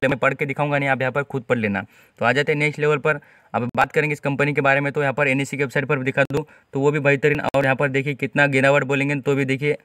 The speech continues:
फ़ोर्टी एट परसेंट का माल उठाया जा रहा है। तो कंपनी बेहतरीन है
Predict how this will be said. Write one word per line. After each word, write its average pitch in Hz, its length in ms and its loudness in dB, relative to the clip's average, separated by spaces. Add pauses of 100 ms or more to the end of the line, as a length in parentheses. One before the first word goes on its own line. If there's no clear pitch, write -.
फ़ोर्टी 135 420 -2
एट 139 140 2
परसेंट 135 340 0
का 131 80 2
माल 127 220 2
उठाया 131 320 -2
जा 131 120 2
रहा 131 120 2
है। 135 80 2 (380)
तो 123 80 -10
कंपनी 131 380 0
बेहतरीन 139 480 2
है 143 100 0